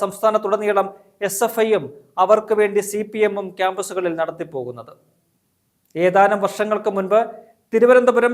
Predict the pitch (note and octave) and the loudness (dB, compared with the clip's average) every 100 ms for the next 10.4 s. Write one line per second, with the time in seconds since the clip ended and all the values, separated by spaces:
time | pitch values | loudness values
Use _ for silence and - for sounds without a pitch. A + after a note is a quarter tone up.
0 | A3+ A3+ A#3+ A#3+ A#3+ A3 A#3+ A3 G#3+ G#3 | 2 2 4 2 0 -8 -2 0 0 0
1 | G3+ G3+ G3+ F#3+ F3+ G#3+ A#3 - _ _ | -4 -4 -2 0 2 2 0 -12 _ _
2 | _ - F#3+ - B3+ B3+ B3 A3 A3 A3+ | _ -8 -4 0 2 2 0 2 2 2
3 | B3+ - - G#3 A3+ A#3+ A3+ A3+ A3 G#3+ | -4 -8 -4 -4 0 0 2 0 2 2
4 | G#3+ G#3 F#3 F#3 D3 G#2+ - F3 F#3+ G3 | 2 0 0 0 -2 -4 -8 -2 0 -2
5 | F#3+ F3 E3+ D#3 B2+ A2 G2+ _ _ _ | -2 -4 -2 -2 -4 -10 -16 _ _ _
6 | _ _ _ _ _ - A3+ C4+ C#4 C#4 | _ _ _ _ _ -8 -2 0 2 4
7 | C4+ C4 B3+ A#3 B3 C4 B3+ A#3+ A#3+ A3 | 6 4 2 -2 -2 -2 0 2 0 4
8 | A3 A#3 A#3 A#3 A3+ A3+ A3+ A3 G#3+ G#3 | 4 6 4 4 4 2 2 2 0 -2
9 | A3+ A3+ A3+ A3+ G#3 D3+ - _ _ _ | -4 -2 0 2 2 0 -12 _ _ _
10 | - F3+ G#3 | -2 0 2